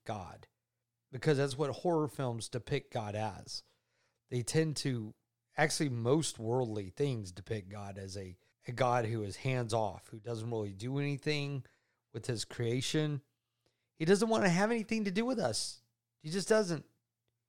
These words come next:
That's what they say. He has nothing. He doesn't wanna have anything to do with us. He created us,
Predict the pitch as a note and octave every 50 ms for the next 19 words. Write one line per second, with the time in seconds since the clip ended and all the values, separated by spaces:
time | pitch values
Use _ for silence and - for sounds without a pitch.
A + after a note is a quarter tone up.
0 | _ _ _ _ _ _ _ _ - D3 D#3 D3+ - - F#3 F3+ - F#3 E3 -
1 | - F#3 E3 D3 A#2 G2+ - _ _ _ _ _ _ - D3 C#3+ C3+ C3 A2+ B2
2 | D3+ F3+ G3 G3 - F3 E3 D3+ D3+ - F3 F3+ F#3+ G3+ G3+ F#3+ F3+ F3 F3 F3
3 | F3+ F#3+ F3+ F3+ - F#3 F3 E3+ E3 F3 E3+ - - F#2+ - - - - - -
4 | _ _ _ _ - D3 C#3 - E3 E3 D#3+ E3 F3 F3 F#3+ G3 F#3+ E3 - -
5 | -